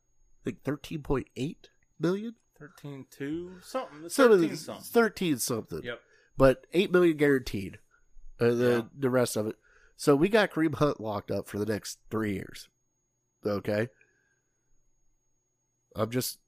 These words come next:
Speaker 1: wanna see how you feel about, 'cause we talked about paying Chubb, 'cause you gotta
Speaker 2: Yeah.
Speaker 1: pay Chubb, all
Speaker 2: Well,
Speaker 1: right?
Speaker 2: we both kind of agreed that paying Hunt was the correct move, right?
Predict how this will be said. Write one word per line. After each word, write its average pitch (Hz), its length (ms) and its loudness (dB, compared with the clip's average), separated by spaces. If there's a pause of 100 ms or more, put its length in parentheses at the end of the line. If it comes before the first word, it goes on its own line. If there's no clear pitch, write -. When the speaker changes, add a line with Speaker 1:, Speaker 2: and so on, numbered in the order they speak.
Speaker 1:
wanna 131 440 2
see 165 220 0
how 147 140 4
you 143 200 2
feel 156 300 2
about, 127 360 2 (200)
'cause 113 180 -2
we 131 120 0
talked 147 260 2
about 135 280 2
paying 117 300 6
Chubb, 127 400 2
'cause 107 180 -4
you 107 60 -10
gotta 165 220 6
Speaker 2:
Yeah. - 60 2
Speaker 1:
pay 127 120 4
Chubb, 185 460 0
all 113 100 0
Speaker 2:
Well, 117 100 4
Speaker 1:
right? 170 140 4
Speaker 2:
we 180 100 -4
both 180 420 -4
kind 165 240 -8
of 151 100 -10
agreed 127 560 -10
that 107 260 -4 (640)
paying 127 300 0
Hunt 143 300 -8 (140)
was 104 360 -14
the 98 500 -10
correct 117 340 -8
move, 117 320 -10
right? 98 240 -10